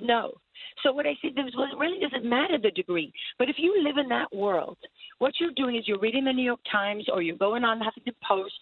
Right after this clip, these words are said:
Politico, you're turning on the networks or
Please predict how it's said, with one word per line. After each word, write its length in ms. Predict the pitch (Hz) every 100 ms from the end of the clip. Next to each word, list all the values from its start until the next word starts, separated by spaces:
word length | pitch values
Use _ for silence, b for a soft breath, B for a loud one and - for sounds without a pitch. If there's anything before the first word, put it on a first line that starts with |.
| B B B
Politico, 540 | 220 208 208 - 208
you're 160 | 202 190 - -
turning 300 | 220 233 226
on 100 | 226
the 100 | 226
networks 560 | 214 - 196 190 - - B B
or 100 | -